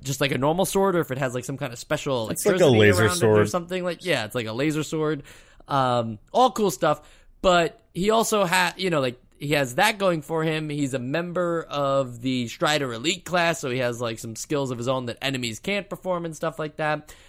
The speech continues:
Speaker 1: But then he also has some con-, interesting ranges of movement,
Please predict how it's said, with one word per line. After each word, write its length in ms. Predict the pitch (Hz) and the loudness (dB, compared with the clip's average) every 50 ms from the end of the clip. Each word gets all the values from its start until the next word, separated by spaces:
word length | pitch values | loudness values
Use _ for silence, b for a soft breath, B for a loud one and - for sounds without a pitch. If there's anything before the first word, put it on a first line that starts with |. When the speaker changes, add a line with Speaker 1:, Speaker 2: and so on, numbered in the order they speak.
| b b b | b b b
Speaker 1:
But 120 | - 196 170 | -4 2 4
then 220 | 269 285 285 269 | 4 4 4 2
he 200 | 247 233 233 226 | -2 -2 -2 -2
also 300 | 220 220 220 220 214 208 | -2 -2 -2 -2 0 0
has 520 | 196 190 185 185 180 175 170 156 - - _ _ _ _ _ _ - - | 0 2 2 2 0 0 -2 -6 -10 -14 _ _ _ _ _ _ -20 -20
some 580 | - - - - 185 175 170 160 147 139 - - _ - _ - _ _ _ _ _ _ - _ - - - | -18 -10 -4 -2 -2 -2 -2 -2 -4 -6 -10 -14 _ -20 _ -20 _ _ _ _ _ _ -20 _ -20 -8 -2
con-, 240 | - 190 180 170 - | 0 0 0 0 0
interesting 760 | - 254 285 269 311 302 - - 285 254 247 247 247 247 247 - - - - - - - | 2 2 2 2 0 -2 0 0 0 0 0 -2 -4 -6 -8 -10 -16 -20 -20 -20 -20 -16
ranges 680 | - - 196 208 233 262 269 269 233 254 262 233 202 220 | -6 0 2 4 4 4 2 2 0 0 0 0 0 -2
of 160 | 214 180 170 | -2 -2 -2
movement, 580 | 175 180 220 247 226 180 165 147 127 - - | 0 0 0 0 0 -2 -6 -8 -10 -10 -12